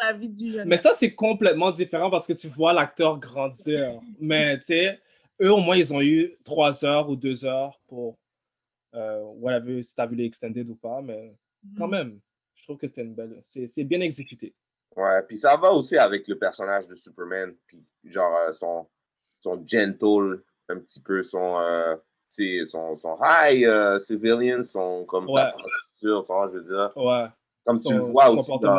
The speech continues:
Speaker 3: dans, à chaque fois qu'il, qu'il sauve quelqu'un ou quelque chose, il y a tout le temps quelqu'un qui est là pour dire comme, « Ah, it's Superman ! » Puis,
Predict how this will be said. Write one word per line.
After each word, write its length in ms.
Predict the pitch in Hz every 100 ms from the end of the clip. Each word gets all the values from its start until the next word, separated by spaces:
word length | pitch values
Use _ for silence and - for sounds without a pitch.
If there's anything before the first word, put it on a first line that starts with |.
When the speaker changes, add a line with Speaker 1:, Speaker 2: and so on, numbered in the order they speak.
| 90
Speaker 3:
dans, 20 |
à 100 | 107
chaque 200 | - 127
fois 140 | 139 131
qu'il, 240 | 117 104
qu'il 260 | _ 110 101
sauve 320 | - 113 110
quelqu'un 360 | 110 98 110 110
ou 80 |
quelque 160 | 104 95
chose, 340 | 107 110 107 _ _
il 60 |
y 40 | 101
a 80 | 98
tout 140 | 113
le 60 | 101
temps 140 | 117
quelqu'un 340 | 117 95 113
qui 120 | 110 104
est 60 |
là 160 | 95 98
pour 380 | 98 92 87 - 85
dire 180 | 101 98
comme, « 180 | - 82
Ah, 300 | - 277 339 -
it's 220 | 254 -
Superman ! » 760 | - 349 370 294 240 151 139 107
Puis, 200 | - 95